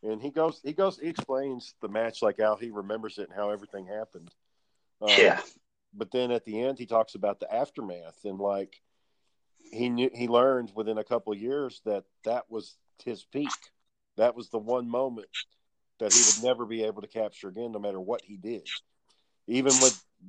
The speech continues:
Speaker 1: the best-selling book and, and, you know, all that, the, the
Speaker 2: Never
Speaker 1: two
Speaker 2: gonna go
Speaker 1: times
Speaker 2: back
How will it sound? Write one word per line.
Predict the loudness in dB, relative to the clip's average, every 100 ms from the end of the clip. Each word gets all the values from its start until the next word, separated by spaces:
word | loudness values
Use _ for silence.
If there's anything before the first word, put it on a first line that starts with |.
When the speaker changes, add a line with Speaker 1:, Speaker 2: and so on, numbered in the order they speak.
| -4
Speaker 1:
the | -2 2
best-selling | 2 0 2 0 0 -2
book | -2 0 0 -2 -10
and, | -12 -14
and, | -14 -10
you | -8
know, | -8 -8 -10 -12 -14 -18 -2
all | 2 4
that, | 6 6 4 2 -2 _ _ _ _
the, | -8 -6 -10 6
the |
Speaker 2:
Never | 10 12
Speaker 1:
two |
Speaker 2:
gonna | 12 12
go | 10
Speaker 1:
times |
Speaker 2:
back | 10 8